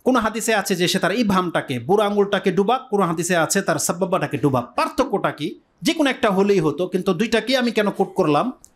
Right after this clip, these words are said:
কারো কারো সম্পত্তি এত বেশি যেটার ফোঁটাটা হবে এই মোটা আঙুলটার মতো, তার মানে পানির ফোঁটাটা মোটা হবে, আর কারো কারো সম্পত্তি এতটা কম যে এটার মতো মোটা হবে, তাই না? দুই ধরনের ব্যক্তিরই শামিল।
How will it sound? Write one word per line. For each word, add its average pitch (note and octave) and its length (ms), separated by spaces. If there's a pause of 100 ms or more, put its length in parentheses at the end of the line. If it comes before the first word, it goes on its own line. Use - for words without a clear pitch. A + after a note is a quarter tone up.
(600)
কারো A#3+ 240
কারো C4+ 320
সম্পত্তি A3 640
এত G3 220
বেশি A#3 540 (260)
যেটার F#3 360
ফোঁটাটা G3+ 380
হবে F3 240
এই E3+ 100
মোটা E3+ 380
আঙুলটার F#3 400
মতো, A#2+ 320
তার D3+ 120
মানে E3+ 160
পানির G#3 300
ফোঁটাটা G#3+ 320
মোটা G#3 280
হবে, G3 200 (460)
আর D3 120
কারো G#3+ 240
কারো G3 200
সম্পত্তি G#3 460
এতটা F3 260
কম G3+ 320
যে F3 160
এটার E3 280
মতো E3 220
মোটা D3+ 200
হবে, B2 140
তাই F#3 140
না? C4 200 (300)
দুই E4+ 260
ধরনের A3 300
ব্যক্তিরই F3+ 540
শামিল। E3 360